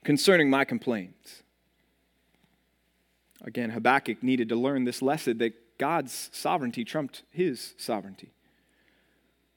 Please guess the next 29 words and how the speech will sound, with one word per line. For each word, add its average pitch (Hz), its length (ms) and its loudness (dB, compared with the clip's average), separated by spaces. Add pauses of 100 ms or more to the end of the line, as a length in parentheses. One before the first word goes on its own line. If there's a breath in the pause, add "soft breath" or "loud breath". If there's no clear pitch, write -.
(120)
that 131 100 4
he 180 120 2
was 190 160 2
a 139 60 -2
subject 139 400 0
and 139 120 0
God 165 240 0
was 143 200 -4
the 120 80 -6
sovereign. 98 400 -10 (1080)
And 170 140 6
what 190 80 8
Habakkuk's 208 540 6
grumbling 202 480 6
about 151 200 8
and 165 140 4
what 190 80 8
Habakkuk's 214 560 4
complaining 220 540 6
about, 165 220 8
he's 220 180 4
looking 285 300 4
at 233 100 4
the 220 60 8
Lord 254 260 6
and 233 80 4
he's 214 120 4
saying, 247 180 4
"God, 247 220 4